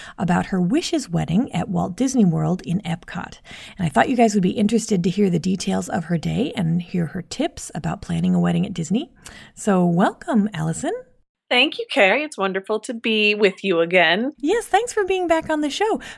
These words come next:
Speaker 1: For those of you who don't know, Allison was on the show a couple years ago when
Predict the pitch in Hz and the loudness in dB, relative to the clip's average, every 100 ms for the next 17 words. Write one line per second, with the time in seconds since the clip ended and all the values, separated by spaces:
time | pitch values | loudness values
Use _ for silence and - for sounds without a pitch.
0 | - 277 277 285 240 247 233 202 226 220 | -2 2 4 6 8 8 6 2 2 2
1 | 220 208 240 240 226 202 - 180 180 - | 2 0 -2 0 0 2 2 2 0 0
2 | 185 175 170 - - - 185 180 254 349 | 0 0 -2 -10 -6 -2 0 2 0 0
3 | 254 202 190 220 202 190 185 | 2 4 2 0 0 2 2